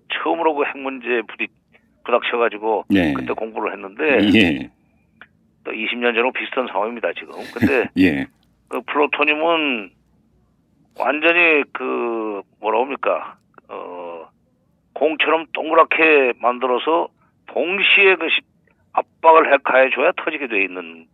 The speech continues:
Speaker 2: 어.
Speaker 1: 폭탄이어서 기술이, 예, 고난도 기술이 필요하고
Speaker 2: 예.
Speaker 1: 우라늄 탄은, 어, 한쪽에서 밀어붙이면 터지는 그런,
Speaker 2: 음.
Speaker 1: 어, 그런 식으로 만든다고 그래요.
Speaker 2: 네.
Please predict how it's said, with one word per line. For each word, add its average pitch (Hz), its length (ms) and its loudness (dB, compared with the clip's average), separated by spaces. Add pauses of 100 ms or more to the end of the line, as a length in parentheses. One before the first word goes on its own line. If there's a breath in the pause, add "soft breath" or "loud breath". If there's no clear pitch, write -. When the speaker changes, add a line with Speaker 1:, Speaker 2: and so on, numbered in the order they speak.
(140)
Speaker 2:
어. 87 260 0
Speaker 1:
폭탄이어서 120 380 -2 (140)
기술이, 135 360 -4 (560)
예, 95 200 -8 (280)
고난도 143 680 4 (180)
기술이 131 260 -4
필요하고 117 720 2
Speaker 2:
예. 69 460 0 (440)
Speaker 1:
우라늄 151 400 2
탄은, 160 600 0 (760)
어, 90 160 -8
한쪽에서 165 420 -2
밀어붙이면 160 640 0
터지는 156 420 -4
그런, 123 400 -2
Speaker 2:
음. 92 840 2
Speaker 1:
어, 104 240 -4
그런 151 240 -4
식으로 143 540 0
만든다고 120 520 0
그래요. 104 400 2
Speaker 2:
네. 76 480 0